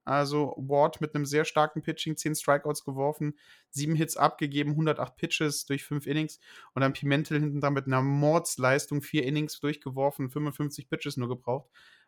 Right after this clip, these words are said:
ähm, drei Strikeouts und zwei Walks abgegeben. Sehr, sehr starkes Spiel und muss man natürlich Marco Cardoso,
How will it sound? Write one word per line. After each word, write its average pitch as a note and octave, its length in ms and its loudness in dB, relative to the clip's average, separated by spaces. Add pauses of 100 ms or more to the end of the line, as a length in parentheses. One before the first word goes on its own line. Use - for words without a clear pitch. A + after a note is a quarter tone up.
(120)
ähm, B2+ 280 4
drei C3 180 2
Strikeouts C#3 760 2
und B2+ 160 -2
zwei B2+ 320 2
Walks C#3+ 260 0
abgegeben. B2 600 -6 (260)
Sehr, C#3+ 540 2
sehr C#3 400 2
starkes C#3 420 2
Spiel D3 400 2
und B2+ 320 -2
muss B2 160 -4
man C3+ 100 0
natürlich C3 220 -4
Marco B2+ 300 2
Cardoso, C#3+ 580 -2